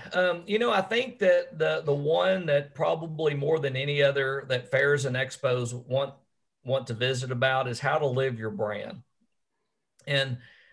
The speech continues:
I, I share how to live your brand through a couple examples. Number one, through my own life experience. So I kinda try to take listeners through,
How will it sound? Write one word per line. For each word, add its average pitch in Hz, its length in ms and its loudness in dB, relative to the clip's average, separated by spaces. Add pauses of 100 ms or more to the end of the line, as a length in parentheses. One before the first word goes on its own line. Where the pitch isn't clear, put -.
(200)
I, - 180 -4
I 147 120 2
share 214 340 2
how 185 220 4
to 165 80 0
live 160 240 0
your 143 120 -2
brand 139 380 2
through 135 140 0
a 123 60 0
couple 143 320 2
examples. 135 500 -2
Number 143 220 -2
one, 135 320 0
through 123 160 -4
my 123 160 0
own 135 180 -2
life 135 340 0
experience. 113 640 -6
So 120 120 0
I 117 80 0
kinda 151 320 0
try 143 240 -2
to 131 80 -6
take 131 300 -2
listeners 139 640 -2
through, 131 500 -2